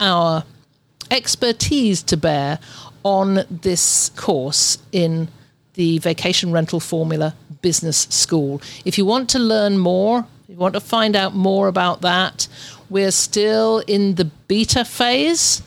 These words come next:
We are accepting new students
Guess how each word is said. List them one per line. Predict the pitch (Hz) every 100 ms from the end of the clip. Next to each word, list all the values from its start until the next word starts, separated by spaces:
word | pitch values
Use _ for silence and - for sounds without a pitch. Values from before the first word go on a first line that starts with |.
| - -
We | 196 175 196 -
are | 190 202 208
accepting | - 190 - - 202 - - 208 196 190 190 185 - -
new | 196 214 220
students | - 208 202 196 196 -